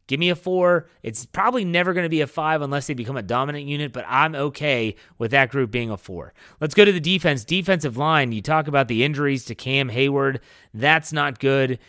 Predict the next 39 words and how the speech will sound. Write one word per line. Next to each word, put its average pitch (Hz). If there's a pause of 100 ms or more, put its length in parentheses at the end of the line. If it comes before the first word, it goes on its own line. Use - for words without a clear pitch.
(200)
You're 120
not 151
getting 156
the 131
production 131
that 139
you 131
would 123
expect 139
from 120
even 180
someone 165
like 117
Larry 156 (300)
or, 127
uh, 113
Chris -
Wormley. 151 (260)
Uh, 120
DeMarvin 131
Leal 131
is 160
playing 160
well, 160
but 156
I 131
have 190
it 208
as, 180
as 147
a 143
two. 156
It -
stays 160
the 170
same 156
as 123
a 107
two. 98